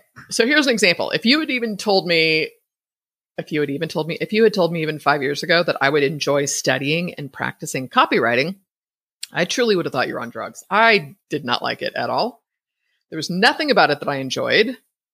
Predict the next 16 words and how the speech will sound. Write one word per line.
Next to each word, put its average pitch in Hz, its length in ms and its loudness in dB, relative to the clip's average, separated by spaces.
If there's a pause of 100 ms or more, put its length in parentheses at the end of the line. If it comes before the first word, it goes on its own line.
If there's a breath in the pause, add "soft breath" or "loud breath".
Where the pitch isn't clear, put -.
(1080 loud breath)
probably 180 420 0
because 143 340 -4
of 175 80 -12
the 123 80 -6
massive 131 500 -2
resistance 135 600 -4
and 139 180 -6
block 120 340 -2
I 127 120 -4 (240)
put 139 160 -6
up 135 120 -6
in 147 80 -4
my 160 160 4
own 247 140 6
mind. 156 360 0 (1000)
Um, 143 540 -14